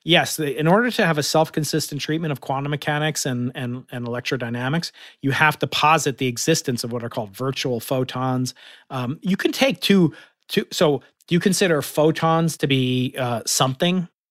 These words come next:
Like, in a vacuum, there's photon. Like, if you go out into interstellar space,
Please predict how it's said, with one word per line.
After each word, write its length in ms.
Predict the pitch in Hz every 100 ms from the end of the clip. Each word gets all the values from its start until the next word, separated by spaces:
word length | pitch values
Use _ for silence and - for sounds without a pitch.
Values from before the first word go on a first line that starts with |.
| _ _ _ _
Like, 240 | 143 139 -
in 140 | - 170
a 60 |
vacuum, 680 | 139 139 131 - 147 143 135 _ _ -
there's 180 | 139 -
photon. 520 | - 269 - 147 117
Like, 120 | 151
if 120 | 160 247
you 40 |
go 120 | 359
out 80 | 302
into 180 | 214 -
interstellar 500 | 170 165 - 143 127
space, 480 | - - - -